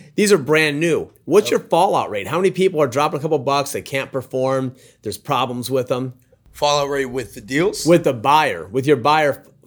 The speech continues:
Speaker 1: flaking out and then doing like you would do
Speaker 2: Mm-hmm.
Speaker 1: and saying, "Well, I don't like the inspection. This doesn't look the way it should. I wanna renegotiate."
Speaker 2: Yeah. After the contract is secured or before? Like,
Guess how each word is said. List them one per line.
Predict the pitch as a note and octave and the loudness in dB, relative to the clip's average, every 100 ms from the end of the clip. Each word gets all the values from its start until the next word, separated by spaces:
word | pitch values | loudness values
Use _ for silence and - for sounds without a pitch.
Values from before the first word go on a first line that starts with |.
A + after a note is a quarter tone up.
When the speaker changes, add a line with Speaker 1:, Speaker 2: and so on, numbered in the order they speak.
| - | -2
Speaker 1:
flaking | D3+ D3+ C#3+ C#3 | 0 2 0 -2
out | A#2 E2 | -2 -2
and | C3+ | -2
then | D#3+ | 0
doing | D3+ G#3+ G3 | 4 6 6
like | F#3 A#2+ | 2 0
you | A3 | 2
would | A3+ B2+ | 2 2
do | G#2 F2 A2+ - B2 | -4 -8 -10 -12 -18
Speaker 2:
Mm-hmm. | A#2+ - | -10 -4
Speaker 1:
and | D#3 | 0
saying, | C#3+ E3 D3+ C#3+ C3 | 2 4 2 0 -2
"Well, | B3 B3+ A3+ | 0 2 2
I | |
don't | G#3+ | 2
like | G#3 F3 | 2 2
the | F#3+ | 0
inspection. | E3+ - E3+ D#3+ - E3+ E3 | -2 0 0 0 -2 0 0
This | D#3 D#3+ | -2 -4
doesn't | E3+ D#3 D3 | -2 -2 -2
look | D#3+ | -2
the | E3 | 2
way | D#3+ | 2
it | D3 | 2
should. | - E3 D#3 D3+ | -2 2 4 4
I | D3 C#3+ | 2 0
wanna | D#3 D3+ | 0 0
renegotiate." | D3+ D3+ C3 D3 C#3 - C#3+ C#3+ C#3+ - - | 0 -2 0 0 0 0 0 0 -4 -18 -8
Speaker 2:
Yeah. | C3+ A2+ - _ _ - - | -6 -6 -8 _ _ -14 -2
After | C3+ D3 D#3+ | -2 0 -4
the | D3+ | -4
contract | D3 D3+ C#3 C#3+ B2 | -2 -2 -2 -4 -4
is | B2 | -8
secured | A#2 D#3+ F3 | -4 -2 -2
or | |
before? | A2+ G#2+ C3+ G#2+ - - | -4 -6 -6 -8 -8 -12
Like, | A#2 F#2+ | -10 -10